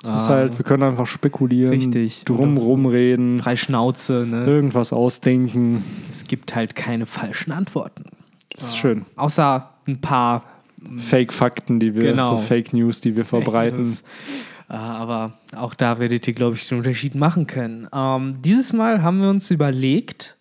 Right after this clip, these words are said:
Speaker 2: äh, wir reden über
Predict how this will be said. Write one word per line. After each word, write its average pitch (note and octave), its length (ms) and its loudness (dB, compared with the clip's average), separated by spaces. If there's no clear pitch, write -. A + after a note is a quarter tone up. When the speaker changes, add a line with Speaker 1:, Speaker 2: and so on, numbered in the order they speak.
Speaker 2:
äh, A#2+ 60 -16
wir C3+ 920 0
reden D3+ 580 -2
über C3 640 -6